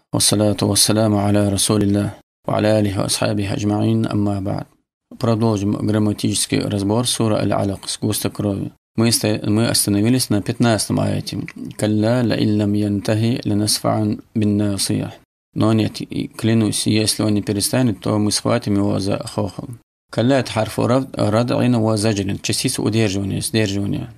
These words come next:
Мабнию аля сукуни, с неизменяемым окончанием, сукуном на конце. Ля махалля лаху мин аль-и'раби, не имеет места в падеже.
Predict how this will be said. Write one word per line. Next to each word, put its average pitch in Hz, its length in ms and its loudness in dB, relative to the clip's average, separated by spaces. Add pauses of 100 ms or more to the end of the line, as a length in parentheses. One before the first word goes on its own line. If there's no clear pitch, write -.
Мабнию 113 320 2
аля 104 220 0
сукуни, 101 440 -2
с - 100 -6
неизменяемым 104 600 2
окончанием, 117 520 0
сукуном 107 400 0
на 101 80 -2
конце. 104 400 -4
Ля 107 180 0
махалля 107 400 0
лаху 101 200 0
мин 104 160 2
аль-и'раби, 107 640 0
не 107 160 2
имеет 104 280 0
места 107 320 -2
в - 60 -10
падеже. 98 380 -4